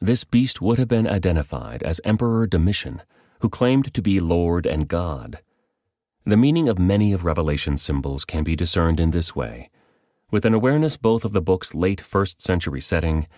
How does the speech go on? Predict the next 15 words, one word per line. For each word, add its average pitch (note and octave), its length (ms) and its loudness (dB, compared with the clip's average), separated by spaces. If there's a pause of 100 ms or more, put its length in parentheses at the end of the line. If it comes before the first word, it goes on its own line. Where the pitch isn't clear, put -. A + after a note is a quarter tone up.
(260)
and A2+ 200 2
of A2+ 100 0
similar A2 400 2
symbols B1 500 -6
used G2 380 0
by F2+ 140 -2
First - 480 -4 (100)
Testament G2 480 -4
prophets. - 580 -6 (840)
After F2 360 0
a F2+ 40 2
greeting F2 460 2
to - 80 -8
the D2 80 -6
churches - 560 -10